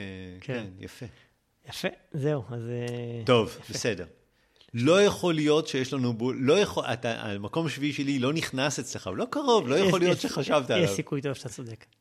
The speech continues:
Speaker 2: כן, אוקיי. טטריס.
Speaker 1: וואלה.
Speaker 2: כן.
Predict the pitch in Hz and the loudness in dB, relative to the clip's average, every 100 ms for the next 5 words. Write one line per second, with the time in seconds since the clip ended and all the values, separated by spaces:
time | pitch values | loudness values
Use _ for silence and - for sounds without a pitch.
0 | - 113 95 90 - 120 123 90 - _ | -4 -2 -2 -6 -4 -2 0 -2 -6 _
1 | _ _ _ _ _ 190 202 160 107 - | _ _ _ _ _ 0 2 2 0 -4
2 | - _ _ _ _ _ 269 220 120 104 | -14 _ _ _ _ _ 6 6 4 -4
3 | - - 196 135 | -6 4 6 6